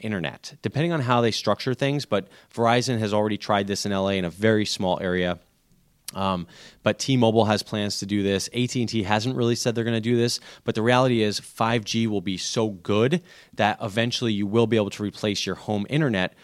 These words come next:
with five G. And now it will be from the same people, A T and T, T-Mobile, Verizon, perhaps Sprint.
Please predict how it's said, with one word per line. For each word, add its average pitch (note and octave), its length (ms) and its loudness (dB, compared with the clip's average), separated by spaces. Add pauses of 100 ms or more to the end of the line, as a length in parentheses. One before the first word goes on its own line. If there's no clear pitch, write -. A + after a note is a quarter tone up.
(140)
with G#2 180 -2
five F#2 300 -2
G. G#2 320 -4 (320)
And A2+ 100 -4
now A2 140 2
it - 60 -4
will G#3+ 120 6
be G3+ 120 2
from F3 160 0
the C#3 60 0
same C3+ 260 0
people, - 400 -2
A A2 120 0
T G#2+ 200 -2
and G2+ 80 -4
T, G#2 200 -6
T-Mobile, G2+ 840 0 (200)
Verizon, G#2 680 -4
perhaps G#2+ 400 -4
Sprint. G#2+ 420 -4